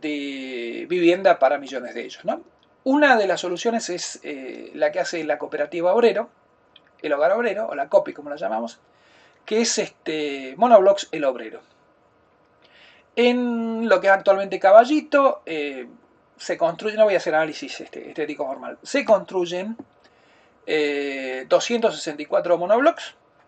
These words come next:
eh, con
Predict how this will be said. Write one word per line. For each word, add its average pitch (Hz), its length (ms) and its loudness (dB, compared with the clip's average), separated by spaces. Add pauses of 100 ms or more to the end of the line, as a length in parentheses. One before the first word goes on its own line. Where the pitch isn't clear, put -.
(680)
eh, 151 760 0 (800)
con 185 1080 4